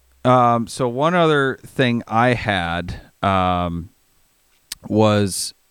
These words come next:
and we don't have to go crazy into this, but I think this is an interesting discussion,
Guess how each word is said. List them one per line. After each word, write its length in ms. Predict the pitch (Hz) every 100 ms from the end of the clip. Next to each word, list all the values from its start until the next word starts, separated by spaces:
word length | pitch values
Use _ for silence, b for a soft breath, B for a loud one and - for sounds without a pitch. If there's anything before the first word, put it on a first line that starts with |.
| _ _ _ _ _ _
and 140 | - 95
we 80 | 90
don't 200 | 104 101
have 140 | 98
to 80 | 98
go 280 | 87 87 85 -
crazy 680 | - - 139 131 113 101 92
into 180 | 87
this, 320 | 82 85 78 -
but 260 | 107 92 _ _ _ _ _ _
I 80 | -
think 460 | 101 - 147 127 -
this 240 | 110 -
is 100 | 95
an 160 | 92 80
interesting 520 | 107 104 101 - 98
discussion, 800 | 87 90 - 95 87 - 78 71